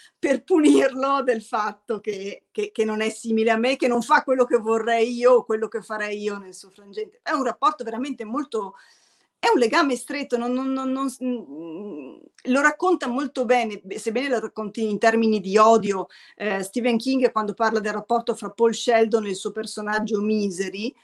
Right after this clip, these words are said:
nell'omonimo romanzo, lui la odia, però di fatto sta donna, beh, eh, eh, lo, lo ha, lo ha frequentato più di qualsiasi altra donna nella sua vita, perché è sempre stata come personaggio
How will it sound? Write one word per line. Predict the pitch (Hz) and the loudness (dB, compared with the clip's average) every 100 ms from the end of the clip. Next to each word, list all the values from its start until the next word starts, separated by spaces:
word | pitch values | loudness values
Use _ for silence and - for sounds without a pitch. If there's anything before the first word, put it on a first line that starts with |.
| _ _ | _ _
nell'omonimo | 202 196 208 233 226 208 214 | -4 -2 4 4 4 2 2
romanzo, | 240 233 196 202 202 | 4 4 2 -2 2
lui | 302 | 4
la | 233 233 | 6 6
odia, | 240 202 185 190 190 196 _ _ _ | 6 2 -8 -10 -12 -14 _ _ _
però | 339 285 | -6 -4
di | 262 349 | -2 -2
fatto | 294 302 370 233 | 0 0 0 -8
sta | - 262 | -8 -6
donna, | 240 240 285 285 220 196 | -4 -2 -2 -2 -4 -4
beh, | 175 | -6
eh, | 139 185 180 214 - | -8 -12 -8 -8 -8
eh, | 226 | -10
lo, | 214 | -6
lo | 240 254 | 2 4
ha, | 247 | 4
lo | 233 254 | 2 -2
ha | |
frequentato | 254 254 254 254 254 285 262 | -2 -8 -2 -4 -2 -8 -8
più | - | -8
di | 254 | -4
qualsiasi | 240 220 - 269 254 247 | -2 -4 -4 -4 0 0
altra | 233 247 226 | 0 -2 -2
donna | 240 254 240 | 0 0 -2
nella | 214 208 | -4 -10
sua | 208 214 | -10 -12
vita, | 196 277 - 175 170 _ _ | -4 -4 -4 -10 -12 _ _
perché | 226 - 226 | -8 -2 -2
è | |
sempre | 254 226 220 247 | 0 -2 0 0
stata | - 226 233 233 226 | 2 4 4 4 -4
come | 262 254 220 | 0 2 0
personaggio | 226 208 - 240 240 247 247 | -4 -6 -6 -2 0 0 0